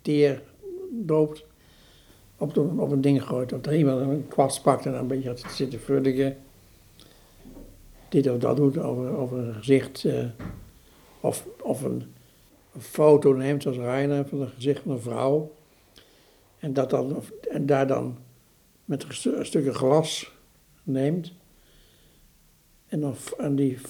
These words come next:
en die daardoor belicht, dus hij heeft een lamp, het g-, het g-, het gras er-, het glas onder de lamp,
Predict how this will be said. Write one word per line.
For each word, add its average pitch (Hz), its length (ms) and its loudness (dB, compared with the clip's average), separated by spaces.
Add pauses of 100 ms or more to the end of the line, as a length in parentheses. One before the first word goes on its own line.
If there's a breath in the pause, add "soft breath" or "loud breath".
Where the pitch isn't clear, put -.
(120)
en 143 180 0
die 165 180 2
daardoor 135 440 4
belicht, 139 520 0
dus 143 200 -4
hij 123 80 -8
heeft 120 120 -8
een 123 60 -8
lamp, 147 400 2 (640 loud breath)
het 160 180 -2
g-, - 240 -8
het 147 220 2
g-, - 120 -14
het 147 160 -2
gras - 400 -2
er-, 160 360 -2
het 160 80 -6
glas 147 400 -2
onder 139 340 0
de 127 60 -2
lamp, 139 240 0